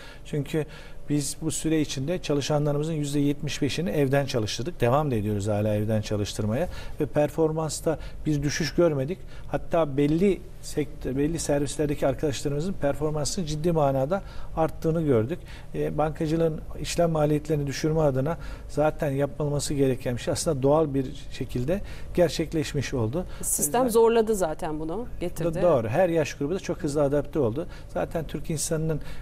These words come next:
Speaker 1: adaptasyon yeteneği gerçekten çok yüksek. Ben o manada pandemiden sonraki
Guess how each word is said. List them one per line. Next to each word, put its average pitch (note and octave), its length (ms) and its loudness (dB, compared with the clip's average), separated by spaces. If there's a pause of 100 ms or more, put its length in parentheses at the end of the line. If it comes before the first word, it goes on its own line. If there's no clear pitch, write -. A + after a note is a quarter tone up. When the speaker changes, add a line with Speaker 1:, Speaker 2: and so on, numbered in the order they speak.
Speaker 1:
adaptasyon D#3 720 2
yeteneği D3+ 380 0
gerçekten C#3 560 2
çok G#2+ 220 -2
yüksek. D#3 340 -4
Ben D3+ 140 0
o D3 240 2 (220)
manada C#3+ 420 2
pandemiden D3 640 0
sonraki D3 560 -2